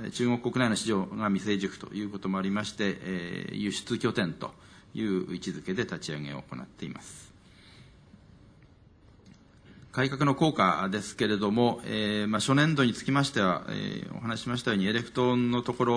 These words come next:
を中心としたデジタル系の増産の中で、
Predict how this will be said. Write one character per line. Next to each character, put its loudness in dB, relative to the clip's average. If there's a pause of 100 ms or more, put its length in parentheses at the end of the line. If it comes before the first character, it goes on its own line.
を -2 (560)
中 4
心 0
と -4
し -4
た 0
デ -2
ジ -8
タ 0
ル -2
系 4
の 2
増 0
産 0 (320)
の -2
中 4
で、 -2